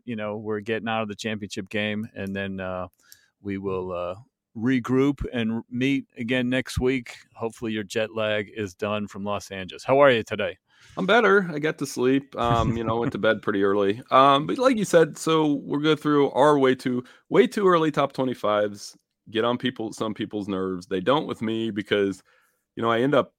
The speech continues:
Speaker 2: actually, when we do these, I talk to Dennis Dodd about his and Brett McMurphy about his, and you'll see nine or ten of 'em on the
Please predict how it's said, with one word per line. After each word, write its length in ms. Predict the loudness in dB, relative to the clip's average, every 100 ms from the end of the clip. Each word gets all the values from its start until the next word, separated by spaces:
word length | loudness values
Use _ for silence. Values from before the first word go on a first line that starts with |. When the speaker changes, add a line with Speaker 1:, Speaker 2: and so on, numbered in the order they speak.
| -8
Speaker 2:
actually, 420 | -6 -4 -2 -2
when 160 | -4 -6
we 100 | -8
do 240 | -4 -4
these, 280 | -2 -2 -2
I 100 | -2
talk 320 | -2 -4 -4
to 80 | -8
Dennis 400 | -4 -2 -2 -4
Dodd 260 | -2 -2 -2
about 300 | -4 -4 -4
his 320 | -4 -6 -8
and 260 | -10 -8
Brett 200 | -4 -4
McMurphy 520 | -4 -8 -6 -6 -4 -6
about 320 | -4 -8 -6
his, 380 | -4 -4 -4 -6
and 140 | -8
you'll 120 | -8
see 180 | -8 -4
nine 260 | -2 -2 -4
or 80 |
ten 200 | -6 -6
of 120 | -6 -4
'em 140 | -4
on 160 | -4 -4
the 200 | -6